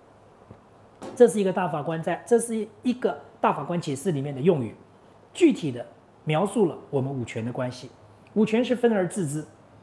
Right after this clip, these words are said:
但是这五个权呢，希望在平等的基础上相互的制衡对方。OK，那现在我画的这个图形是一个示意图，三权分立比较简单，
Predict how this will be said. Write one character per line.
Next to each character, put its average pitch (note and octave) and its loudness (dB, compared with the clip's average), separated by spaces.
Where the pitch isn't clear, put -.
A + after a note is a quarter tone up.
但 A#3 4
是 A3 0
这 A3+ 4
五 D#3+ 0
个 D#3 -4
权 C3 -8
呢， C#3 -10
希 - 0
望 G3 2
在 F3+ -2
平 A#3+ 2
等 F3+ 4
的 C#3 -4
基 E3+ -4
础 C3+ -10
上 C3 -8
相 A#3 2
互 A3 0
的 C#3 -2
制 D#3+ -4
衡 B2+ -6
对 C#3 -2
方。 A2+ -10
OK， C#3 -10
那 A#3+ 4
现 D#4 2
在 C#4+ 6
我 F#3+ 6
画 B3 2
的 G#3 0
这 A#3+ 2
个 F#3+ 0
图 D3+ -2
形 C3 -8
是 - -4
一 A3 -2
个 G3+ 0
示 B3+ 2
意 F3 2
图， - -10
三 E4 6
权 C4 4
分 C#4+ 6
立 C#4 0
比 G#3 -2
较 B3 2
简 G3+ 0
单， G#3+ -2